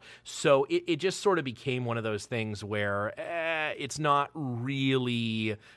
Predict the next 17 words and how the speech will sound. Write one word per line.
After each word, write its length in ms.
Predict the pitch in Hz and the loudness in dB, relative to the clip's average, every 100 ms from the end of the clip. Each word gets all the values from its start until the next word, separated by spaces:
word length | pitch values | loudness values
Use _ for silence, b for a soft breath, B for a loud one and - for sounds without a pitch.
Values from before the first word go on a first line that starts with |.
| b | b
uh, 440 | 117 107 104 101 101 | -4 0 2 2 0
a 80 | 120 | -4
reasonable, 540 | 107 120 120 117 107 | -2 -4 -2 -2 0
but 140 | 104 123 | 2 2
I, 120 | 147 | 4
I 100 | 190 | 2
certainly 400 | 208 359 320 147 | 2 -4 -2 -2
would. 320 | 110 135 185 | 0 6 8
I 120 | 139 143 | 8 4
think, 400 | 160 151 147 151 | 2 -2 0 2
uh, 340 | 135 135 131 b b b | 4 4 2 b b b
you 140 | 208 | 2
know, 160 | 143 131 | 4 4
I 160 | 175 196 | 2 2
tend 400 | - 165 160 - | 2 0 0 0
to 120 | 143 | -4
want 640 | 117 117 127 127 123 - | 0 4 4 4 -2 -14